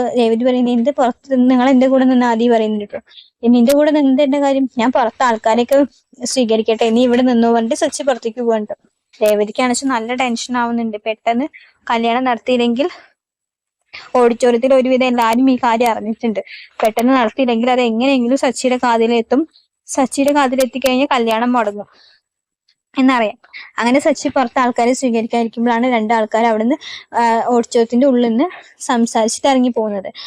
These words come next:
അപ്പൊ അതിൽ തന്നെ അവള് പ-, അയാൾ, അവര് പറയുന്നത് ഈ കാര്യമാണ് ട്ടോ, കല്യാണക്കാരിയാണ്. "ഇത് ഈ ചെക്കന്റെ രണ്ടാമത്തെ കല്യാണമാണത്രേ. പെണ്ണിന്റെ വീട്ടുകാർക്ക് ഇത് അറിയുവോ ആവോ? എന്തായാലും പാവം പെണ്ണിന്റെ വീട്ടുകാർക്ക് ഇത് അറിഞ്ഞിട്ടില്ല.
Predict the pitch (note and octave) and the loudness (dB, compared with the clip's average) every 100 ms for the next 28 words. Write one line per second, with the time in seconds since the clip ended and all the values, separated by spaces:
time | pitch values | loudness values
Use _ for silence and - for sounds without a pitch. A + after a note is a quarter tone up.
0 | - - G#3 A#3+ A3 G#3+ A3 A3+ B3+ A#3+ | -16 -8 -4 -2 0 0 0 0 0 0
1 | A#3+ B3 G#3+ A3 G#3+ A3+ G#3+ A#3 B3+ A3+ | 0 0 0 0 2 0 0 0 0 0
2 | A3 A3+ G#3+ E4+ - B3+ C4 B3 A3+ G#3 | 0 -2 -2 -2 0 0 2 2 2 -2
3 | G3 - - A#3+ A#3 G#3+ G#3+ A3 A3+ A3 | -4 -12 -6 -2 -2 -4 -4 -4 -4 -4
4 | C#4+ - - - A#3+ B3+ C4 B3 C4 B3+ | -8 -16 -16 -4 -2 0 -2 0 0 0
5 | G#3 G3+ G#3+ C4 B3 G#3+ A3 A3+ A3 - | -2 -4 -2 -2 -2 0 0 0 -2 -6
6 | G#3 - - - A#3 A3 A#3+ C4+ B3 A#3+ | -10 -10 -20 -10 -4 -2 0 0 0 0
7 | B3+ C4 A#3 G3 A3+ C4 G#3 G3+ F#3+ - | 0 0 0 0 0 0 0 -6 -18 -20
8 | - - G#3 A#3 C#4 B3 A#3+ A3+ G3 A3+ | -18 -6 0 2 2 0 -2 -4 -4 -4
9 | C4+ A3+ G#3+ A#3+ C4+ B3 A#3+ B3+ B3 G#3 | -4 -6 -4 -2 -2 -2 -6 -4 -2 -4
10 | G#3 A3 C4 | -6 -6 -4